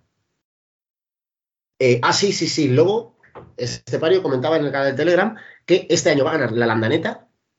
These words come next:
porque Beni no ha abierto la boca todavía, porque no hemos lan-, no hemos, no hemos encendido la máquina de humo. Me cago en mi vida.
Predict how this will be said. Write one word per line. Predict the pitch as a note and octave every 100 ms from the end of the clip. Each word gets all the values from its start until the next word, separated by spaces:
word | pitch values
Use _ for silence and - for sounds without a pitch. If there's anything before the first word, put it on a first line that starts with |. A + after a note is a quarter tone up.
| _ _ _ _ _ _
porque | C3 A#2 B2
Beni | C#3+ F3
no | D#3+ D#3
ha |
abierto | E3 E3 D3+
la | C#3+
boca | E3+
todavía, | - B2 G#2+ C3 - - _ _
porque | A2+ A2 B2
no | D#3+
hemos | F3+ D#3+
lan-, | D3+ D#3+
no | D3 E3+
hemos, | F#3 - C3 -
no | - D3
hemos | F3+ F3+
encendido | F#3 E3+ F3+
la | F3
máquina | D#3+ E3 D3+
de | B2
humo. | G#2+ F#2 - - - _ _ _
Me | A#2+
cago | D3+ D3+
en | D3
mi | C3
vida. | G#2 D#2+ -